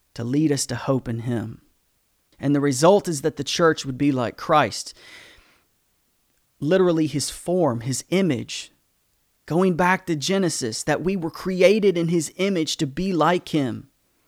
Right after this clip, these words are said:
As we move towards him in hope in the midst of what we face, we are actually moving back to what it was like in Eden, ultimately waiting for the day when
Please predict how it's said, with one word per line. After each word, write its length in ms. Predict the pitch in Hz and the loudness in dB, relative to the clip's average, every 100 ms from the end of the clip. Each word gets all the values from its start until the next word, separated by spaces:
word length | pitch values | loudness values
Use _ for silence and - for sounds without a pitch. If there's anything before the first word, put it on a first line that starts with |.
| _ - | _ 0
As 320 | 165 202 165 | 4 4 2
we 160 | 165 196 | -2 0
move 440 | 190 196 226 233 | 2 2 2 2
towards 440 | - 202 208 185 - | -2 2 4 2 -2
him 100 | 175 | -2
in 120 | 151 | -2
hope 420 | 147 202 151 - | 2 6 6 4
in 80 | 147 | -4
the 40 | |
midst 360 | 156 165 180 - | -2 0 -2 -2
of 100 | 147 | 0
what 180 | 170 - | 2 2
we 120 | 147 | -2
face, 520 | 131 - 170 139 - | -4 0 2 2 -2
we 200 | 143 170 | -2 0
are 160 | 151 147 | 2 2
actually 500 | 156 180 - 165 160 | 0 0 -2 -4 -2
moving 500 | 151 160 185 175 165 | 0 0 0 -2 -2
back 400 | 139 151 160 - | 0 0 0 -4
to 120 | - | -6
what 280 | 143 135 160 | -4 0 0
it 160 | 160 - | -2 -4
was 200 | 139 131 | -8 -4
like 360 | 135 143 143 | 2 2 2
in 120 | 135 127 | -2 -4
Eden, 440 | 147 151 123 110 113 _ _ _ _ _ _ | -2 -2 -2 -6 -8 _ _ _ _ _ _
ultimately 640 | 156 208 240 247 247 214 220 | 4 4 4 4 4 2 0
waiting 460 | 190 196 208 196 | 4 6 6 2
for 140 | 170 170 | -4 -6
the 120 | 143 | -6
day 400 | 139 160 170 170 | -2 2 4 4
when 320 | 147 143 147 | 2 2 0